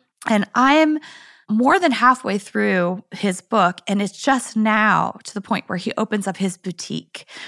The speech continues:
which he didn't do until he was thirty-nine or forty years old. So he didn't start his fashion career until that point. Up until then, he was a street hustler and professional gambler.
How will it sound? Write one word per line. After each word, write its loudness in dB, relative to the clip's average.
which -4
he -2
didn't -4
do 2
until -2
he -6
was -8
thirty-nine 0
or -4
forty -4
years -2
old. -6
So -2
he 0
didn't -4
start 2
his -2
fashion 0
career -4
until -4
that -4
point. -2
Up -2
until -4
then, -2
he 0
was 2
a -6
street -6
hustler -2
and -6
professional -4
gambler. -4